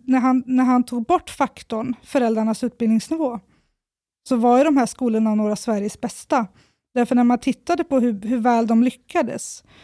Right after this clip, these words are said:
om du titt-, om du tar bort faktorn utbildningsnivå då, så ligger de ju, då var det några av Sveriges bästa skolor. Och det är viktigt att tänka på det, att när man pratar om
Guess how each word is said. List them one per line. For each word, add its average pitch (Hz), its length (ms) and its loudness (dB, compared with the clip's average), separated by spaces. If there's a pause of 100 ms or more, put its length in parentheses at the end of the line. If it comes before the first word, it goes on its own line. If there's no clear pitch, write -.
(300)
om 240 220 2
du 233 120 0
titt-, - 360 -6
om 240 220 0
du 226 180 0
tar - 300 -8
bort 294 280 -2
faktorn - 460 -2
utbildningsnivå 233 760 -2
då, 233 120 -8
så 254 160 -4
ligger 226 300 -4
de 220 200 0
ju, 214 180 -2 (680)
då 254 60 -2
var 269 120 4
det 269 80 4
några 240 180 4
av 220 40 0
Sveriges 214 360 -4
bästa - 320 -6
skolor. 233 420 -8 (500)
Och 254 100 0
det 247 80 2
är 262 60 4
viktigt 240 440 -4
att 254 80 -6
tänka 269 420 2
på 294 100 -8
det, 262 200 2
att 220 160 -4
när 240 120 2
man 226 160 2
pratar 277 580 0
om 233 300 0